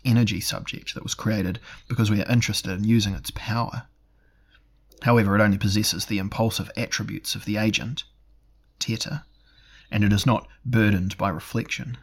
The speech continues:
As a beheaded subject,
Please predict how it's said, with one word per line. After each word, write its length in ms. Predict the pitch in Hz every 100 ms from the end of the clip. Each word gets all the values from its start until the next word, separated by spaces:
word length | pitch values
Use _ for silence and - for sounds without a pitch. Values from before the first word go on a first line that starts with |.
| - _ _ _ _ - - - _ _
As 180 | 117 104
a 220 | 98 98 - - 117 -
beheaded 640 | 104 - 127 110 98 - -
subject, 680 | - 127 110 - 113 110